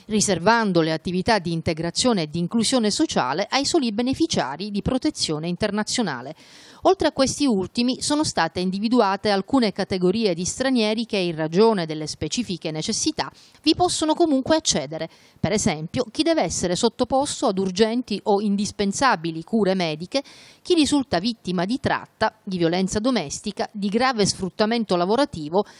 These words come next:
chi non può rientrare nel proprio paese a causa di calamità.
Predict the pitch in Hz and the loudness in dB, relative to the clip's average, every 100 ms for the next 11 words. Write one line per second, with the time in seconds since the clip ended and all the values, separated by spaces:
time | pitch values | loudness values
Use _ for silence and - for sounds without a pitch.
0 | - - - 330 330 285 226 269 294 220 | -20 -4 2 4 4 4 2 2 -2 0
1 | 180 156 165 185 196 254 233 202 285 254 | 0 0 -2 -2 2 2 4 2 2 0
2 | 120 - 226 214 - 220 160 202 190 226 | -2 -4 -2 0 0 -2 0 -2 -2 -2
3 | 214 240 - 135 | 0 0 -2 -6